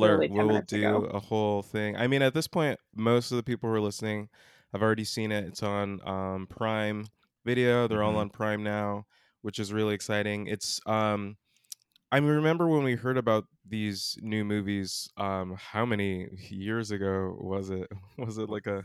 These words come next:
Speaker 3: Like twenty, was
Speaker 2: was
Speaker 3: it
Speaker 2: it a
Speaker 3: twenty,
Speaker 2: decade?
Speaker 3: twenty oh nine or twenty oh seven? It was a long, it was a, it, it was definitely a decade ago. The last one came out
Speaker 2: Yeah.
Speaker 3: in twenty twelve, I think, number three. So I think two thousand seven is
Speaker 2: Yeah.
Speaker 3: when they started doing them.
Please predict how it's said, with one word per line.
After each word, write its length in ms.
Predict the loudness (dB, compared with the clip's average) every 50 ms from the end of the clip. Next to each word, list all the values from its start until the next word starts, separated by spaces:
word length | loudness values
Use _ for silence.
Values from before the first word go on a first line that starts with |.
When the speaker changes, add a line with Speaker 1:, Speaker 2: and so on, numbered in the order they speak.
| -10 -16 -18
Speaker 3:
Like 140 | -18 -16
twenty, 200 | -12 -8 -6 -4
was 140 | -4 -2 -2
Speaker 2:
was 0 |
Speaker 3:
it 100 | -2 -2
Speaker 2:
it 60 | -2
a 20 | -2
Speaker 3:
twenty, 220 | -2 -2 -2 -2
Speaker 2:
decade? 340 | -4 -4 -6 -6 -8 -10 -10
Speaker 3:
twenty 240 | -8 -4 -2 -2 0
oh 80 | -2
nine 360 | -2 -2 -4 -4 -4 -6 -4 -6
or 60 | -6
twenty 360 | -8 -8 -8 -6 -6 -4 -4
oh 80 | -6 -6
seven? 240 | -6 -4 -4 -4 -2
It 40 | -2
was 100 | -2 -2
a 60 | 0
long, 260 | 0 2 0 0 0
it 60 | -2
was 80 | -2 0
a, 160 | 0 -2 -4 -6 _ -10 -10
it, 60 | -10 -10 -8 -8
it 40 |
was 80 | -8 -8 -8 -12 -18 -8 -2
definitely 340 | -2 -2 0 0 -4 -6 -6
a 40 | -8
decade 400 | -6 -4 -4 -4 -4 -6 -8 -8
ago. 140 | -8 -8 -4
The 80 | 0
last 220 | 2 2 2 2 0
one 60 | -6
came 220 | -4 -4 -2 -2
out 200 | -2 -2 -4 -6 -10 _ _ _ _ -4
Speaker 2:
Yeah. 240 | 0 2 2 2 2
Speaker 3:
in 60 | 0 -2
twenty 280 | -2 -2 -2 -2 -2
twelve, 640 | -6 -10 -14 -10 -6 -4 -2 -2 0 -2 -4 -6 -8 -10 -12
I 40 | -10
think, 200 | -8 -8 -8 -6
number 200 | -6 -6 -6 -8
three. 300 | -8 -8 -8 -6 -6 -8
So 360 | -8 -8 -8 -8 -8 -10 -12 _ _ _ _ _ _ _ _ -10 -10
I 40 | -6
think 160 | -6 -6 -6
two 80 | -6 -4
thousand 240 | -4 -4 -4 -4 -8
seven 220 | -6 -2 2 4 4
is 40 |
Speaker 2:
Yeah. 160 | 4 2 0 -2
Speaker 3:
when 120 | -6 -8
they 80 | -10 -10
started 300 | -10 -8 -8 -6 -6 -6
doing 160 | -8 -8 -8
them. 160 | -8 -10 -12